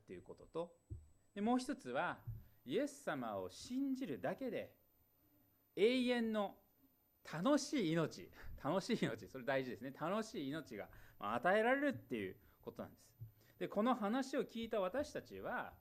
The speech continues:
まあ、それを信じるか、信じないか、もう少し聞き続けるか、その三つの選択肢しかないんですね。で、ヨハネの福音書、あ、福音書が記録している証言の中には、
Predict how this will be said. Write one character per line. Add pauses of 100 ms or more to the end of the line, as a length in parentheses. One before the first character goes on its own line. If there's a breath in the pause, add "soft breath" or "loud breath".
(440)
ま
あ、
そ
れ
を
信
じ
る
か、 (640)
信
じ
な
い
か、 (380 soft breath)
も
う
少
し (460)
聞
き
続
け
る
か、 (100)
そ
の
三
つ
の
選
択
肢
し
か
な
い
ん
で (220)
す
ね。 (760 soft breath)
で、
ヨ
ハ
ネ
の
福
音
書、
あ、
福
音
書
が
記
録
し
て
い
る
証
言
の
中
に
は、